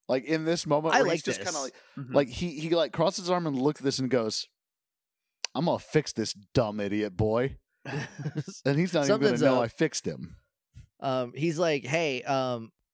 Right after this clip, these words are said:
Speaker 2: they don't go in when you're angry. The baskets, the basketballs don't go in when you're angry." And
Speaker 3: They
Speaker 2: he,
Speaker 3: can,
Speaker 2: and
Speaker 3: they
Speaker 2: Casey's
Speaker 3: can tell.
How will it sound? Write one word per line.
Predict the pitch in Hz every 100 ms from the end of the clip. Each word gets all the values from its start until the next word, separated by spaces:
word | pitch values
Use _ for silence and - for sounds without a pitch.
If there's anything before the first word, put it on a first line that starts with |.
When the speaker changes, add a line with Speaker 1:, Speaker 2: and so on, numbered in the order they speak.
| _ _
Speaker 2:
they | 147
don't | 196 185
go | 160 165
in | 160
when | 135 120
you're | 120
angry. | 135 127 104 - _ _ _ _
The | 123
baskets, | 147 160 - 135 -
the |
basketballs | 131 151 165 165 151 143
don't | 143 143
go | 135 135
in | 127
when | 123
you're | 123
angry." | 117 131 127 - -
And | 147
Speaker 3:
They | 151
Speaker 2:
he, |
Speaker 3:
can, | 165
Speaker 2:
and | 156 143 -
Speaker 3:
they | 165 180
Speaker 2:
Casey's | 180 151
Speaker 3:
can |
tell. | 127